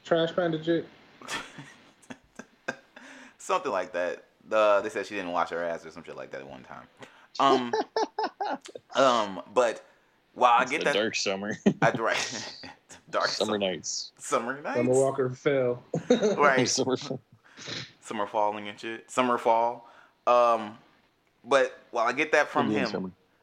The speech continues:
Speaker 2: I, I d-, it's definitely not as good or effective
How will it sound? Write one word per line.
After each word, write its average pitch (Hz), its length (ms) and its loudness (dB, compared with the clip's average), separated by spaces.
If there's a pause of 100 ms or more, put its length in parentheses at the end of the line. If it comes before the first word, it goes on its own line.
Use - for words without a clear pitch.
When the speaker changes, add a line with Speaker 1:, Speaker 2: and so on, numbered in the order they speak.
(220)
Speaker 2:
I, 101 480 2 (120)
I 113 80 2
d-, 104 280 -12
it's 123 120 -2
definitely 160 340 2
not 127 180 2
as 98 140 -6 (100)
good 113 320 0
or 104 180 2
effective - 580 -4